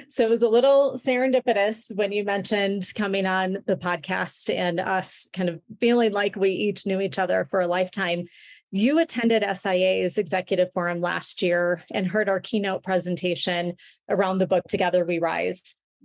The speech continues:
of which I'm one of fifteen authors featuring executive women in the staffing industry. We connected maybe a week or so after the event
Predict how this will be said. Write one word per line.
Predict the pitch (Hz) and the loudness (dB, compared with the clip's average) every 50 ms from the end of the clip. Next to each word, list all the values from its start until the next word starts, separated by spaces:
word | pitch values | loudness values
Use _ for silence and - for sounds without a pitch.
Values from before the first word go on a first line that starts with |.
| - | -2
of | - 214 180 | -2 2 2
which | 226 208 214 - | 2 2 2 0
I'm | 208 196 196 | -4 -4 -2
one | 208 208 202 | -2 0 0
of | 202 - - | 0 0 2
fifteen | - 226 233 226 - 294 330 403 | 2 0 0 0 -2 -2 -2 0
authors | 381 240 196 190 - 214 208 233 254 247 - | 0 0 0 0 0 2 2 2 0 0 -2
featuring | - 214 214 - - 202 196 196 190 | -2 -2 -2 -2 -4 -4 -2 -2 -2
executive | 185 170 139 190 175 - - 202 190 185 170 | -2 -2 0 -2 -2 0 0 0 2 4 4
women | 190 185 185 185 175 | 4 4 2 0 -2
in | 180 165 | -2 -2
the | 175 | -2
staffing | 170 - - 175 180 185 - 190 175 | -2 -2 -2 -4 -4 -4 -4 -2 -2
industry. | 175 175 170 175 170 - - - 180 175 185 185 185 - _ _ _ _ _ _ _ | 0 0 0 0 -2 -2 -2 -4 -2 -2 -2 -2 -4 -6 _ _ _ _ _ _ _
We | 240 302 339 | 0 0 0
connected | - 381 403 392 359 339 339 330 320 311 302 277 | 0 0 0 0 0 0 2 2 2 2 2 2
maybe | 277 262 262 240 262 247 | 2 2 4 4 4 4
a | 240 226 | 4 4
week | 196 220 220 - | 2 0 0 0
or | - 226 | 0 -2
so | 220 - - 214 196 196 196 | 0 0 0 0 2 2 2
after | 196 185 185 185 - 202 185 | 2 0 -2 -2 -2 -2 0
the | 185 180 180 | 2 2 0
event | 175 160 180 175 175 180 180 - | 0 0 0 -2 -2 -2 -4 -6